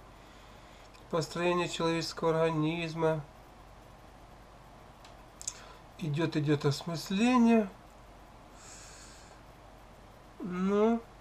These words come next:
не так-то все просто, все это.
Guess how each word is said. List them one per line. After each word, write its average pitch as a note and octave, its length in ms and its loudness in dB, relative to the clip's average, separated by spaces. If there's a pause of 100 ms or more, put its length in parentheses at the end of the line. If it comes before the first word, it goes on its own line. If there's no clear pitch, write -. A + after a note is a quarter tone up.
(420)
не F#3 140 0
так-то G3+ 320 2
все F#3+ 200 0
просто, C#3+ 760 2
все - 380 -4 (160)
это. A#3+ 520 4